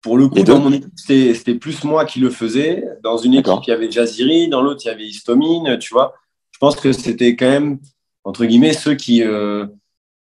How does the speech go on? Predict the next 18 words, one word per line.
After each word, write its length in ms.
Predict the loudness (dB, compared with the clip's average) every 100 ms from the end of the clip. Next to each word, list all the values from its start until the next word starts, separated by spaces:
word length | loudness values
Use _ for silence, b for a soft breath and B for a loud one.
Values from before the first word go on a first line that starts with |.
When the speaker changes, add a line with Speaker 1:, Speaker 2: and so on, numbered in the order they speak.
| _ _ _ -14
Speaker 1:
euh, 320 | -10 -8 -8
parce 220 | -8 -10 -8
qu'en 340 | -2 0 0
fait, 220 | 0 0
on, 200 | -2 -2
il 80 | -4
y 40 |
avait 120 | -2 -2
beaucoup 300 | -2 -2 0
d'Indiens, 300 | 0 0 -4
tu 120 | -4
vois, 100 | -8
donc 160 | -8 -14
c'était 200 | -18 -6
peut-être 200 | -6 -4
ceux 180 | -6
qui, 340 | -6 -6 -8 -6
euh, 300 | -6 -8